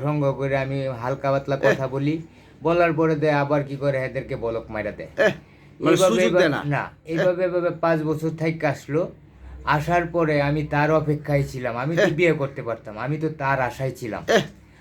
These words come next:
Speaker 1: আমি কত কষ্টে যে
Speaker 2: আহ।
Speaker 1: ওর আশা কইরা এত বছর আমি অপেক্ষায় ছিলাম,
Speaker 2: উফ।
Speaker 1: সে আমাকে কোনো মূল্যই দেয় নাই।
Speaker 2: আহ।
Speaker 1: তখন তাকে আমি এয়ারপোর্ট থেকে আমার মেয়ের জামাইয়ের আমি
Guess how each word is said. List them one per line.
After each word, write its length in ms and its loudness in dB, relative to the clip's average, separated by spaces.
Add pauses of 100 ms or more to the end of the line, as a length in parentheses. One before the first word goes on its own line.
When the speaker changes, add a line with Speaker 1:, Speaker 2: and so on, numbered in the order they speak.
(140)
Speaker 1:
আমি 300 -2
কত 340 -4
কষ্টে 460 0
যে 240 2 (300)
Speaker 2:
আহ। 100 2 (100)
Speaker 1:
ওর 260 2
আশা 380 0
কইরা 360 2
এত 240 0
বছর 360 -8
আমি 140 -6
অপেক্ষায় 500 -2
ছিলাম, 360 -4
Speaker 2:
উফ। 120 4 (260)
Speaker 1:
সে 220 2
আমাকে 320 2
কোনো 220 -4
মূল্যই 460 4
দেয় 220 0
নাই। 240 0
Speaker 2:
আহ। 60 4 (640)
Speaker 1:
তখন 480 2
তাকে 360 4
আমি 480 0 (180)
এয়ারপোর্ট 460 -2
থেকে 240 -4
আমার 240 2
মেয়ের 300 0
জামাইয়ের 380 0
আমি 320 -4